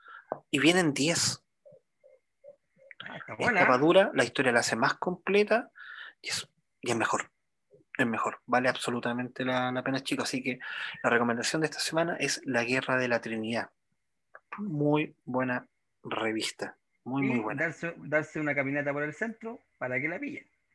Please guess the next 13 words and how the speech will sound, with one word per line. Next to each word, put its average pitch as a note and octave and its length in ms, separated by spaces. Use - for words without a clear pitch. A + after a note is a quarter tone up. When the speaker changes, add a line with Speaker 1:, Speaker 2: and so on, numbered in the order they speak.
Speaker 1:
Exactamente. B2+ 880
No, G3 120
pero G#3 140
¿sabes G3 200
qué? - 100
La, - 500
<coughs> - 60
perdón. A2+ 340
La C3 120
está - 160
trayendo, D#3 460
la C#3 120
trajo B2 1500